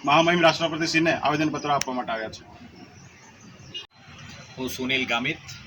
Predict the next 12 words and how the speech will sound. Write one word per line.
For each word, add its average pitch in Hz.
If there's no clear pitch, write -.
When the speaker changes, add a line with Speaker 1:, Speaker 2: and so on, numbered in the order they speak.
Speaker 2:
વ્યારાથી. 117
અ, 113
આજરોજ 147
અમે 131
વ્યારાના, 131
વ્યારા 127
તાપીના 131
કલેક્ટર 127
શ્રી 127
નાઓના 127
મારફતે 120
મહામહિમ 143